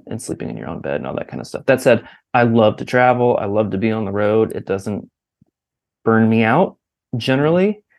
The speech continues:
Um, but, uh, so, so I,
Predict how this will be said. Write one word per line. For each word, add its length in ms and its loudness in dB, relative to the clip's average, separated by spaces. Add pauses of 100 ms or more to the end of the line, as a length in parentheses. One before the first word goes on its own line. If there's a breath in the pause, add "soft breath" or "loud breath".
(680)
Um, 600 -2 (220)
but, 360 0
uh, 340 4 (280)
so, 300 0
so 180 -2
I, 140 0